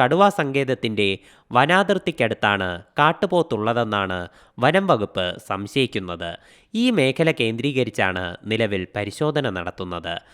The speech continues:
ജനകീയ പ്രതിഷേധം ശക്തമായതോടെ പീരുമേട് എം എൽ എ വാഴൂർ സോമൻ നേരിട്ടെത്തി ജനങ്ങളെ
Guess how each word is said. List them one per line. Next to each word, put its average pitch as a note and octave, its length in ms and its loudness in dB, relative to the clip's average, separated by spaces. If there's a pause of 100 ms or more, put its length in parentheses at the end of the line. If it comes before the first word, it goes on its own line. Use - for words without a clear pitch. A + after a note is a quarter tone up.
(320)
ജനകീയ C#3+ 500 2
പ്രതിഷേധം A#2 680 -2
ശക്തമായതോടെ A2 1040 0 (340)
പീരുമേട് F#3+ 500 2
എം A2 180 2
എൽ G#2 140 0
എ G2 180 0 (100)
വാഴൂർ D#3 520 2
സോമൻ G2+ 440 -2 (140)
നേരിട്ടെത്തി B2+ 920 -2
ജനങ്ങളെ C3+ 540 0